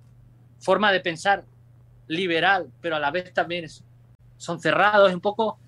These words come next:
como que no hay quien, quien entienda este país, ¿no?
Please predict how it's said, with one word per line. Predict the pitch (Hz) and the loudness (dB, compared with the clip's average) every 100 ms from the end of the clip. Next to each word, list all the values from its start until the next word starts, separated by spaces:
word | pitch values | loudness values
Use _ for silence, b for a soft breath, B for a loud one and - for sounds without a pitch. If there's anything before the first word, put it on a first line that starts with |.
| - | -10
como | - 165 | -4 -2
que | 151 160 | 0 0
no | |
hay | 185 | 0
quien, | 214 196 151 - - | -2 -4 -6 -14 -10
quien | - 160 | -6 -4
entienda | 131 151 180 | -4 -4 -4
este | - | -4
país, | 160 - 262 240 | -8 -6 -6 -8
¿no? | - | -14